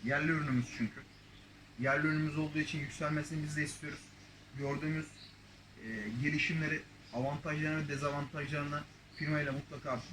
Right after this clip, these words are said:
bilgilendiriyoruz. Bu konuda Musa abi çok yardımcı oluyor sağ olsun.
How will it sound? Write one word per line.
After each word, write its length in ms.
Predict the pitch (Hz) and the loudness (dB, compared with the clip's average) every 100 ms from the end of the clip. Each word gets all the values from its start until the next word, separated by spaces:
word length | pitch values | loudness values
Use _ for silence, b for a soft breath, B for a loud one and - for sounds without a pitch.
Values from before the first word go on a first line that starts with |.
| 117 | 2
bilgilendiriyoruz. 580 | 117 127 127 135 139 127 - - - - - - - | 4 4 2 0 -2 -4 -8 -18 -20 -20 -20 -20 -18
Bu 200 | - - | -16 -8
konuda 180 | 160 151 | -2 0
Musa 300 | 147 139 - | -2 -4 -2
abi 120 | 143 139 | -2 -4
çok 160 | - 139 | -8 -2
yardımcı 360 | 123 117 117 | 2 4 4
oluyor 140 | 110 107 | 2 0
sağ 140 | 113 107 | -4 -4
olsun. 220 | - | -6